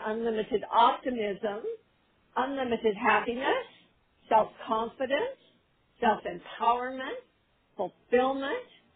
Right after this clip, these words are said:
unlimited intelligence, spiritual awareness, unlimited likability,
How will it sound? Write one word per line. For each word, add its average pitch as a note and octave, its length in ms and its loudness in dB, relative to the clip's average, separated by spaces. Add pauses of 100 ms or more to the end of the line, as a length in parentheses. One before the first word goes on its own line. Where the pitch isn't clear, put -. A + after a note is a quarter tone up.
(280)
unlimited G3+ 800 2
intelligence, A#3 1000 0 (720)
spiritual G#3 600 2
awareness, A3+ 600 0 (840)
unlimited G#3 580 2
likability, A3 920 4